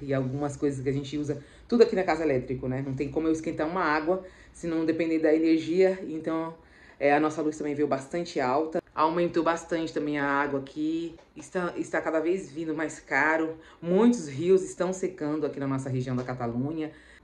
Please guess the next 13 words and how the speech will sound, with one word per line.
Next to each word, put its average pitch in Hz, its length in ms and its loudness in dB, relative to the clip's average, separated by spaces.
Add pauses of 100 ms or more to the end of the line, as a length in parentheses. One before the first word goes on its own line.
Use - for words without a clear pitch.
(420)
Em 160 100 -4
várias 180 260 6
regiões 156 440 2
aqui 151 160 -6
já 151 100 0
estão 147 240 -2
racionando 143 640 -2
água 143 420 -2 (340)
por 131 180 -4
causa, 131 440 0
né, 127 140 0
dessa 127 180 -4
questão 135 580 -4